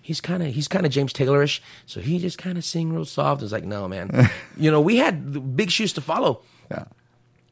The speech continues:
Speaker 1: Eddie was this amazing performer that go out there and he'd dance around, he'd do all this stuff that, that, that a lot of people weren't doing, you know. I mean, Chamacos obviously were an ex-, a h-, hell of a show band.
Speaker 2: Right.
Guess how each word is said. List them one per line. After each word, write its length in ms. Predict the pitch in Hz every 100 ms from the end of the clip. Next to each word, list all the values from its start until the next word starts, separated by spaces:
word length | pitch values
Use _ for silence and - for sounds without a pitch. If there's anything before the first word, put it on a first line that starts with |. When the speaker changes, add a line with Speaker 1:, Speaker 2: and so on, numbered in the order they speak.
| _
Speaker 1:
Eddie 180 | 156 180
was 180 | 165 113
this 180 | 110 131
amazing 360 | 127 147 139
performer 380 | 113 - 135 139
that 100 | 110
go 120 | 117
out 100 | 127
there 100 | 127
and 60 | 113
he'd 220 | 123 117
dance 280 | 127 120 -
around, 400 | 120 123 127 131
he'd 140 | 120 117
do 140 | 135
all 100 | 127
this 140 | 120 117
stuff 220 | 131 123
that, 160 | 127 - - - 110
that, 180 | 131
that 120 | 98 120
a 20 |
lot 140 | 120 123
of 60 |
people 200 | 139 110
weren't 180 | 110 120
doing, 240 | 90 73 62
you 80 |
know. 80 | 87
I 80 | 101
mean, 100 | 143
Chamacos 400 | 196 226 208 160
obviously 340 | 151 139 147
were 140 | 127 117
an 100 | 110
ex-, 200 | 120 -
a 80 | 101
h-, 220 | 117 110
hell 120 | 156
of 60 | 135
a 40 |
show 160 | 117 127
band. 200 | 107 90
Speaker 2:
Right. 200 | 98 82